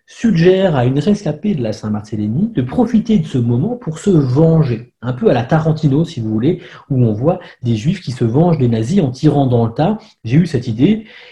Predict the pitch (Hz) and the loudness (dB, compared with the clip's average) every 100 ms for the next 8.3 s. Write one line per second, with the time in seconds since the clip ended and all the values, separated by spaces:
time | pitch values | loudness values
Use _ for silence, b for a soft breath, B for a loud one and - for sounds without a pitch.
0 | B - 160 208 120 107 120 - 120 120 | B 2 4 4 0 0 0 -2 -4 -4
1 | 190 180 - 170 214 131 120 160 - - | -2 -2 4 4 4 2 2 0 -2 -4
2 | 147 - 156 180 127 110 113 135 139 131 | -4 -2 -4 -2 -2 0 0 0 0 0
3 | 120 117 117 131 180 b b _ - 185 | -2 -4 -4 -4 -6 b b _ 2 4
4 | 135 147 143 123 123 175 - b b b | 4 2 2 0 0 -2 -6 b b b
5 | 123 175 156 127 120 - 131 196 - _ | 0 2 2 2 -2 -2 -2 -4 -6 _
6 | _ _ _ _ _ _ _ 120 135 202 | _ _ _ _ _ _ _ -2 4 6
7 | 190 120 107 107 123 151 135 127 110 101 | 6 4 2 0 0 0 -2 0 -2 -2
8 | 98 104 | -2 -4